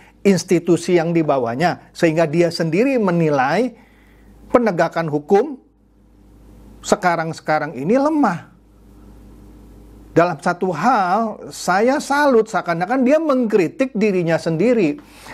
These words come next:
Seakan-akan dia sebagai menteri koordinator, tapi dia tidak berdaya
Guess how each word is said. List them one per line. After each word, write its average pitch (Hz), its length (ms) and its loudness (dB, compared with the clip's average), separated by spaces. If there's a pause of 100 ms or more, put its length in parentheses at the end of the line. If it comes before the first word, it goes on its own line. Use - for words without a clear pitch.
(160)
Seakan-akan 151 640 0
dia 175 160 2
sebagai 143 400 -4
menteri 139 400 -2
koordinator, 135 720 0
tapi 127 320 -2
dia 151 240 2
tidak 123 320 -2
berdaya 147 720 0